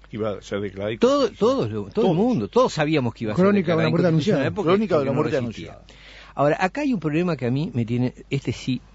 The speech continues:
Speaker 2: más allá de esta cuestión anecdótica, de, hay un problema que me tiene realmente preocupado y es que tenemos una crisis política, pero no porque haya habido una manifestación, no porque alguno haya dicho.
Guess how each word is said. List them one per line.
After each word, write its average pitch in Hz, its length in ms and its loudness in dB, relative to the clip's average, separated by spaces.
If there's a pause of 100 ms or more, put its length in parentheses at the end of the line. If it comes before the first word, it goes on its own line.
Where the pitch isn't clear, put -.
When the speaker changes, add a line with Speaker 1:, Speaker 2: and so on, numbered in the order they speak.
(220)
Speaker 2:
más 160 220 0
allá 123 260 4
de 117 60 2
esta 104 180 -6
cuestión 104 400 -2
anecdótica, 92 680 -2
de, 95 140 -8 (440)
hay 147 80 -4
un 175 80 0
problema 170 200 2
que 123 60 2
me 110 60 2
tiene 135 180 0
realmente 123 380 0
preocupado 104 640 -2
y 110 180 -4
es - 220 -8 (520)
que - 120 -8
tenemos 156 340 -2
una 151 140 0
crisis - 460 -6 (180)
política, 127 500 0
pero 147 160 2
no 226 260 2
porque 113 340 -4
haya 117 180 -2
habido 117 240 0
una 104 100 0
manifestación, 104 920 -2
no 113 160 0
porque 98 240 -8
alguno 107 260 -2
haya 92 180 -2
dicho. 98 340 -4